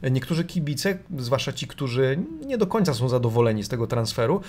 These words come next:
mówią, do jakiego domu, a, e, a kto cieszył się po bramce strzelonej Juventusowi, e, co prawda nieuznanej, ale kiedy Bianconeri mierzyli się z Atletico.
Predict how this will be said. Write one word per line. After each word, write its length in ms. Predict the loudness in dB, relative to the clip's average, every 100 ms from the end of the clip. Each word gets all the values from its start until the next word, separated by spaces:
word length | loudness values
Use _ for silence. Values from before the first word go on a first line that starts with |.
| -14 -12 -2
mówią, 240 | 2 4
do 80 | 6
jakiego 340 | 6 6 4 10
domu, 380 | 10 10 6 6
a, 360 | 6 6 4
e, 240 | 2 0 0
a 80 |
kto 160 | 0 -2
cieszył 300 | 0 0 0
się 120 | -2
po 120 | -2
bramce 320 | 2 2 2 -4
strzelonej 560 | 0 2 2 2 0
Juventusowi, 760 | 0 0 0 4 4 4 -2 -4
e, 640 | -4 -2 -2 -2 -2 -4
co 100 | -6
prawda 200 | -2 0
nieuznanej, 500 | 2 2 4 4 4
ale 160 | 2 0
kiedy 300 | -2 -2 0
Bianconeri 500 | 2 2 0 0 0
mierzyli 280 | 0 0
się 160 | -2 -4
z 120 | -4
Atletico. 540 | -2 -2 -2 2 2